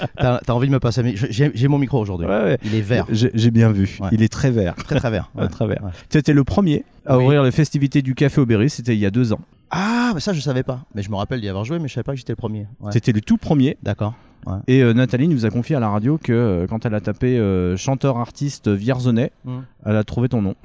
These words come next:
Speaker 1: Ah bah oui, mais en fait, j'ai triché. Je suis pas de Vierzon. <laughs>
Speaker 2: Alors, tu as de la famille à Vierzon ?
Speaker 1: Euh, ouais, j'ai une, j'ai une maman qui habite pas loin de, pas Vierzon. Elle habite à Mèves-sur-Loire. Mais c'est moi qui l'ai mis exprès là, parce que j'aimais bien la région.
Speaker 2: Ouais.
Speaker 1: Elle cherchait une mais-, elle était sur Paris, elle voulait une maison.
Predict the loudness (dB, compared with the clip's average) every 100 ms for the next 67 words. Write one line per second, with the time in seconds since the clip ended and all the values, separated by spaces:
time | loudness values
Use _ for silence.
0 | -20 -20 -20 -20 -12 -2 0 2 0 -2
1 | -4 -2 -2 0 -4 -4 -4 0 0 0
2 | -2 -4 -2 -2 2 2 2 0 0 0
3 | 0 0 -2 -4 -4 2 6 6 6 6
4 | 4 4 2 2 2 2 2 2 0 -2
5 | -2 -2 -2 0 0 0 0 -2 -2 0
6 | 2 0 -2 -6 -6 -4 -4 -2 0 0
7 | 0 0 -2 -2 -2 -6 -16 -18 -10 -4
8 | 0 0 -2 -2 -4 -2 -4 -4 -8 -16
9 | -8 -4 -2 -2 -2 -2 -4 -8 -14 -20
10 | -18 -6 -4 -2 -4 -4 -2 0 0 0
11 | 0 0 0 2 2 0 -2 0 0 0
12 | 0 -2